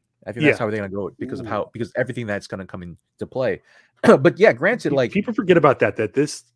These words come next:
Speaker 2: the, the character development that they're heading towards, if they do inevitably, and this is not spoiling anything per
Speaker 1: Yeah.
Speaker 2: se, but if they ever inve-, inevitably introduce Miles Morales,
Speaker 1: Yeah,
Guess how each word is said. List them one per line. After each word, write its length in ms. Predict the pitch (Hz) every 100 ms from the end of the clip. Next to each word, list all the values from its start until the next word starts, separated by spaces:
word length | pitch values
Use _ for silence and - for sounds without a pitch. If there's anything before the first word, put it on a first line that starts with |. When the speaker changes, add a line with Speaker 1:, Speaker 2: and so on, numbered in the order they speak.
| _ -
Speaker 2:
the, 120 | 160
the 140 | 131
character 540 | 117 - 180 247 220 202
development 540 | 151 117 143 147 131
that 60 | -
they're 140 | 127
heading 320 | 113 123 131
towards, 440 | 120 120 110 104 -
if 120 | 113
they 120 | 117
do 320 | 107 143 175
inevitably, 580 | 170 147 143 143 123 127
and 80 | 120
this 120 | 113
is 60 | 139
not 160 | 139
spoiling 400 | - - 123 117 104
anything 460 | 104 - 107 101
per 120 | - 104
Speaker 1:
Yeah. 60 | 131 117
Speaker 2:
se, 60 | 98 _ _ _ _ _ _
but 140 | 131
if 100 | 117
they 240 | 143 175 - 156
ever 360 | 165 156 156
inve-, 400 | 135 127 131 139
inevitably 680 | 135 127 127 127 123 120 110 _ _ -
introduce 560 | 127 127 107 120 113
Miles 280 | 113 110 107
Morales, 720 | 98 98 98 95 - - - _ -
Speaker 1:
Yeah, 200 | 123